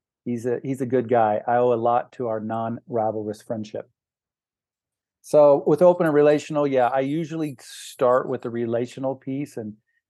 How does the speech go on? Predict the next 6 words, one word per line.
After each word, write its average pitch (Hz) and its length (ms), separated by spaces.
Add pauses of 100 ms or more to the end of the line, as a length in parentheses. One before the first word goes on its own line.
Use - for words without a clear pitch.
(160)
and 113 420 (140)
talk 123 380
a 143 80
bit 123 320
about 117 400
how 117 380